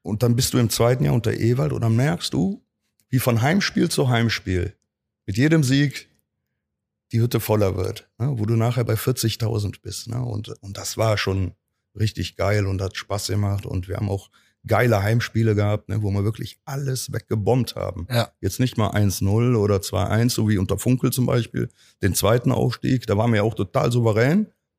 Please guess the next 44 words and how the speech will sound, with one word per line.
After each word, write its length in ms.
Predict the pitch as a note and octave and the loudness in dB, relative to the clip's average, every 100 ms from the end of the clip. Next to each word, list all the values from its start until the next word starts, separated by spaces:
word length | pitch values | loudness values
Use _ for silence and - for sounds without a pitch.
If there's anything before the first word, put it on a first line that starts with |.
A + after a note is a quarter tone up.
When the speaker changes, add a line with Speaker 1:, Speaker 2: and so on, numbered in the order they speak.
| _ _ _ _ _ _ _ | _ _ _ _ _ _ _
Speaker 1:
und 160 | A2 A2 | 2 4
dominant, 680 | G#2+ G2+ G#2+ D#3+ C#4 - _ _ _ | 4 4 6 4 2 -6 _ _ _
aber 200 | A2 G#2+ | 0 4
wir 80 | A#2 | 4
haben 120 | C3 | 4
die 80 | A#2 | 4
Mannschaft 320 | C3+ C3+ A#2+ | 2 2 2
nicht 140 | G#2+ F#2 | 2 2
weggeklatscht. 640 | F#2 F2 F2+ F#2 - - | 0 -2 -4 -4 -4 -4
Speaker 2:
Ja, 80 | D3 | 0
ja, 40 | E3 F3 | 2 4
Speaker 1:
Da 80 | |
war 60 | D#3+ | 4
ein 60 | A#2+ | 4
Speaker 2:
stimmt. 80 | - | 2
Speaker 1:
eins 180 | C3+ D3 | 2 0
null 100 | B2+ | 2
bei, 180 | C3+ | 4
da 100 | B2+ | 4
waren 140 | G#2 G2 | 2 0
zwei 240 | - B2+ | 0 2
eins 180 | C3 B2 | 2 2
bei, 180 | C3+ C3+ | 2 2
da 80 | G#2+ | 4
war 80 | A2 | 4
auch 40 | |
mal 120 | F#2+ | 4
ein 100 | G#2 | 6
eins 240 | G2+ C#3 - | 6 6 4
eins, 220 | C3+ A2 | 2 2
null 160 | B2 C3+ | 2 4
null 260 | C3 B2+ | 4 4
dabei, 380 | A#2+ A#2 A#2+ A#2 - _ _ _ _ _ | 4 2 2 0 -4 _ _ _ _ _
aber 180 | G2+ G#2+ | -2 2
wir 60 | A2+ | 4
haben 260 | A#2 G#2+ - _ _ _ | 4 2 -2 _ _ _
fünfundzwanzig 560 | - E3 C#3+ - A#2 G#2 | -2 2 2 4 2 0
Spiele 280 | - B2+ A2 | 2 2 4
nicht 140 | G2+ | 2
verloren 320 | - C3+ G#3 | 2 2 2
damals 300 | A2 G2 F#2+ | 2 2 2
Speaker 2:
Ja. 60 | B2 | 0
Speaker 1:
unter 160 | A2+ F#2 | 0 0
Funkel. 420 | G2+ F#2+ F2+ | 0 0 -2